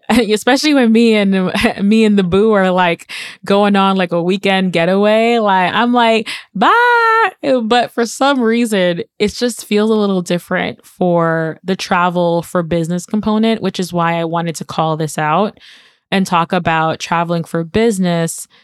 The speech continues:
For me, it's just a little different. It feels different, and my emotions are definitely on a hundred and ten. <laughs>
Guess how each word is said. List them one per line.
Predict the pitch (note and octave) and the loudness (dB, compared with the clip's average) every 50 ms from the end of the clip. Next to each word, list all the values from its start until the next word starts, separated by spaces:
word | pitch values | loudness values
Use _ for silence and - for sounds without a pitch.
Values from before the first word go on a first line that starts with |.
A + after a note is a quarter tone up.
| _ _ _ _ _ _ _ _ _ _ _ | _ _ _ _ _ _ _ _ _ _ _
For | _ - G#3 G3 | _ 0 0 2
me, | F#3+ G3 G3+ G3+ G3 F#3+ F#3 | 2 2 2 2 0 0 0
it's | F3 - - - | -2 -4 -4 -4
just | F#3 F3 E3+ - - - - | -4 -4 -4 -4 -8 -8 -6
a | F3+ | -4
little | F#3 F3+ E3+ E3 E3 D#3+ | -4 -2 -2 -2 -4 -4
different. | C#3+ - E3 D3+ - - D#3 D#3 D3+ D3+ - - - | -4 -4 -6 -6 -6 -6 -6 -6 -6 -6 -10 -10 -8
It | - E3+ E3 | -8 -8 -8
feels | - _ - F#3+ F3 E3+ E3+ E3+ - | -8 _ -4 -2 0 0 -2 -2 -4
different, | - F#3 F3 - - - F3+ F3 E3+ E3+ E3 E3 - - - | -6 -6 -6 -6 -4 -4 -2 -2 -2 -2 -4 -4 -6 -8 -8
and | E3 E3 E3 D#3+ D#3+ D#3+ D#3+ D#3+ E3 D#3+ D#3+ D#3 - - - - | -6 -4 -4 -4 -4 -4 -4 -6 -6 -8 -8 -10 -12 -12 -8 -4
my | E3+ D#3+ E3 | -4 -2 -2
emotions | E3+ E3+ E3+ E3+ F3 E3+ - - - E3+ E3 E3 E3 E3 D#3+ D3 - - - | 0 0 0 0 -2 -2 -2 -4 -4 -4 -2 -2 -4 -4 -6 -8 -8 -8 -6
are | D#3+ D#3+ E3 E3 D#3+ D#3+ D#3+ - - | -4 -2 -2 -2 -2 -4 -4 -6 -6
definitely | E3 D#3 F3 E3+ - - F#3+ F3+ F3 F3 E3+ E3+ E3+ E3 D#3 - _ _ _ _ _ _ _ _ _ _ - | -4 -4 -4 -4 -4 -4 -4 -2 -2 -2 -2 -2 -4 -6 -8 -10 _ _ _ _ _ _ _ _ _ _ -4
on | E3+ E3+ E3 D#3+ D#3+ D#3+ D#3+ D#3+ D#3+ D#3 - - | -2 0 0 0 0 0 -2 -2 -4 -6 -6 -4
a | E3 E3 | -4 -4
hundred | D#3+ F3 E3 E3 D#3+ D#3+ D#3+ | -2 -2 -4 -4 -4 -4 -6
and | D#3+ D#3+ D#3 | -6 -6 -6
ten. | - - D#3 D#3 D#3 D#3 D#3 D#3 D3+ - - - - | -6 -6 -6 -4 -4 -4 -6 -6 -8 -10 -8 -4 -2
<laughs> | A3 G3 F#3 F3+ | 0 0 0 -2